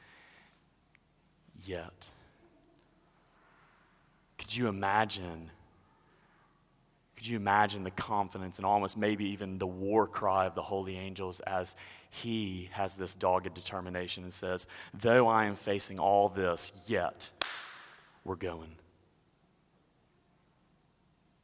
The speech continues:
And it's only gonna be him. He,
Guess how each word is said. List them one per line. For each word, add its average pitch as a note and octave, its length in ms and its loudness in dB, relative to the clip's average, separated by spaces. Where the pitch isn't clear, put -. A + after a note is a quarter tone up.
And F#2+ 80 -6
it's F#2 140 -6
only G2 260 -2
gonna A#2+ 160 -2
be A#2+ 120 -6
him. F2+ 360 -12
He, F2 760 -6